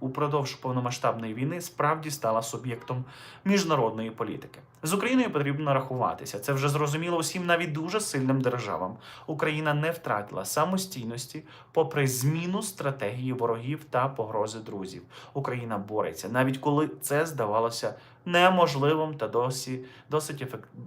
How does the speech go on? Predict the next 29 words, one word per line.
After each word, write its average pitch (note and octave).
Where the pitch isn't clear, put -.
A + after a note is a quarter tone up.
ефективно C3
завдає A2
поразки G2+
ворогу. F#2
Україна G#3
подобається C3+
це A#2+
зараз A2+
комусь G#2
ще -
ні. C#3
Де-факто C#3+
боронить E3+
вже D#3+
не E3
лише E3+
східний D3
кордон C3
нато, F#2+
а D3+
й C3+
східний C#3
кордон A2
Європи, B2
який, G#2
до A2
речі, C#3+
може G2+
стати C3